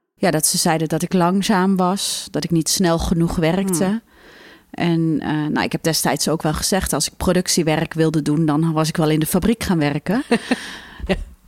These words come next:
Speaker 2: oké.
Speaker 1: Ik, eh, werk met mensen en ik maak van die momenten dat je iemand inderdaad, eh, helpt met wassen en aankleden ook een moment van oprechte aandacht voor iemand. En natuurlijk heb je wel een bepaalde tijd en je moet wel een beetje doorwerken.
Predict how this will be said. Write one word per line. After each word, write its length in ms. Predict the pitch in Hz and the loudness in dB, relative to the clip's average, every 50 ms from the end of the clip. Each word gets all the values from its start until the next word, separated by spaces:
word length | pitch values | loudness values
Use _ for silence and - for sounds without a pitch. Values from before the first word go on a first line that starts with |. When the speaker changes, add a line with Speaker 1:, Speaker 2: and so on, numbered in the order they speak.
| - - 160 | -12 -12 -10
Speaker 2:
oké. 160 | - - - | -4 0 0
Speaker 1:
Ik, 240 | 233 220 220 - - | 0 0 0 -2 -2
eh, 260 | - - 196 190 185 | 0 0 0 0 2
werk 360 | 175 202 214 208 208 190 - | 2 2 2 2 0 0 0
met 160 | 165 156 160 | -2 0 2
mensen 580 | 185 208 254 302 320 - - - 165 160 226 - | 2 4 4 4 4 4 2 2 0 0 0 -2
en 420 | - - 170 185 185 180 175 - - - _ | -2 0 0 2 2 2 0 -2 -4 -4 _
ik 180 | - 208 196 | -2 0 2
maak 320 | 208 202 190 180 185 185 - | 4 4 4 4 2 0 0
van 180 | - 196 185 | 0 2 2
die 120 | 185 185 175 | 4 4 4
momenten 520 | 175 170 185 196 214 226 214 - 202 180 | 4 4 4 4 4 2 2 2 2 2
dat 180 | 175 175 175 - | 2 0 2 0
je 80 | 190 | 2
iemand 360 | - 190 190 185 175 180 170 | 2 4 4 4 4 2 2
inderdaad, 540 | 185 180 180 170 180 170 165 170 175 294 302 | 2 2 2 2 2 2 2 0 0 -2 -4
eh, 160 | - - - 165 151 156 165 160 | -2 -2 0 0 2 2 2 2
helpt 340 | 175 175 175 175 - - - | 4 2 2 0 0 0 0
met 160 | 185 165 156 | 0 2 2
wassen 360 | 165 165 170 - - 185 160 | 0 0 0 0 0 0 0
en 60 | - - | 2 2
aankleden 540 | 196 220 214 - - 170 160 156 - - | 2 0 0 0 -2 0 0 0 0 0
ook 160 | - 180 170 - | 0 0 0 0
een 320 | - - 147 156 151 147 143 - | 0 0 2 2 0 -2 -4 -4
moment 500 | - 147 139 139 160 190 269 349 415 - | -2 0 2 4 4 4 4 2 0 0
van 180 | - 190 170 - | 0 2 2 2
oprechte 500 | - - - 170 175 - - - 156 - | 0 0 0 0 -2 -2 -2 -2 -2 -2
aandacht 540 | - 131 185 254 330 349 320 294 - - - | 0 2 2 4 4 4 2 0 -2 -2 -2
voor 100 | - - | -2 0
iemand. 420 | - 175 165 156 139 135 147 - | 0 2 2 2 2 0 0 0
En 120 | - 151 170 | -2 -2 -2
natuurlijk 340 | - - - 269 262 262 - | -4 -2 0 2 2 2 2
heb 180 | 226 220 214 - | 0 0 0 0
je 120 | - 233 | 0 2
wel 340 | 202 202 196 190 190 180 120 | 4 4 4 4 2 2 2
een 120 | 175 190 | 0 0
bepaalde 540 | 180 190 190 - 196 185 202 202 190 185 180 - | 0 0 0 2 2 2 2 2 0 -2 -2 0
tijd 420 | - 214 202 208 208 - - - | 0 0 2 0 0 -2 -4 -4
en 200 | - - 180 196 | -2 0 2 2
je 60 | 190 185 | 2 2
moet 140 | 190 185 | 2 2
wel 180 | 180 185 175 170 | 2 2 2 2
een 80 | 170 185 | 2 0
beetje 300 | 175 175 175 - 202 175 | 0 0 0 -2 -2 0
doorwerken. 840 | 190 220 269 302 262 190 151 147 151 156 - - 147 131 190 247 | 2 2 2 4 2 2 0 0 -2 -4 -4 -4 -2 -2 -2 -2